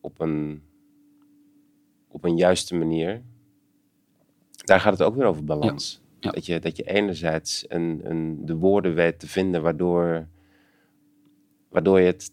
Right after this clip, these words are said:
Speaker 1: toch kan zeggen zonder dat, dat je, dat je, dat je alles, alles maar als een, als een, op een, op cynische wijze als een, één grote vergissing of een,
Speaker 2: Ja.
Speaker 1: een, een tragische samenloop van
Speaker 2: Ja.
Speaker 1: omstandigheden ziet.
Speaker 2: Ja.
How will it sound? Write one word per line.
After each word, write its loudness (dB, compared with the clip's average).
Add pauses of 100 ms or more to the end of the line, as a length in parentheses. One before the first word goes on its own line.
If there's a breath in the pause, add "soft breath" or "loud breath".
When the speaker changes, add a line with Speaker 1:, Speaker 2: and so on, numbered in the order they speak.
Speaker 1:
toch 2
kan 2
zeggen 0
zonder -2
dat, -2
dat -4
je, -2
dat -6
je, -4
dat -6
je -12
alles, -6
alles -6
maar -4 (120)
als -14
een, -8
als -10
een, -8 (1000 soft breath)
op -20
een, -6
op -16
cynische -2
wijze 4
als -2
een, -6 (840)
één 0
grote 0
vergissing -4
of -4
een, -6
Speaker 2:
Ja. -2
Speaker 1:
een, -8
een -6
tragische 0
samenloop 2
van -8
Speaker 2:
Ja. 0
Speaker 1:
omstandigheden -10
ziet. -16
Speaker 2:
Ja. -6